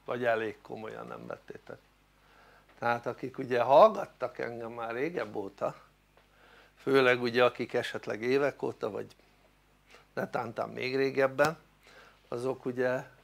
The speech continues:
tisztában lehettek azzal, hogy, hogy, ö,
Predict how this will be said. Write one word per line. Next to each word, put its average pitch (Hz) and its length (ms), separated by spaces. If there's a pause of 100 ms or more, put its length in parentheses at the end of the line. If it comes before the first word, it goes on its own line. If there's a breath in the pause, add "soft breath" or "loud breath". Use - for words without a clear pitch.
(360 soft breath)
tisztában 127 520
lehettek 110 540
azzal, 104 520
hogy, 110 340 (840 soft breath)
hogy, 107 680
ö, 107 260